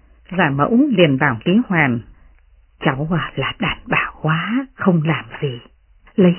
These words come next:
tiền đâu ra mà góp, thôi ta góp hộ cho."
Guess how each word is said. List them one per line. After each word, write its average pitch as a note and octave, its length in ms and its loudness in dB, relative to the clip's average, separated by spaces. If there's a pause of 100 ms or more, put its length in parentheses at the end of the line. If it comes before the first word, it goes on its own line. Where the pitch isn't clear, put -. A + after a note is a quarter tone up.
(100)
tiền - 260 0
đâu F3 240 2 (120)
ra D#3 140 0
mà B2 240 -6
góp, A3+ 240 2 (380)
thôi F#3 300 -2 (280)
ta D3+ 220 -4
góp B3 180 -4
hộ - 300 2
cho." F3+ 120 -2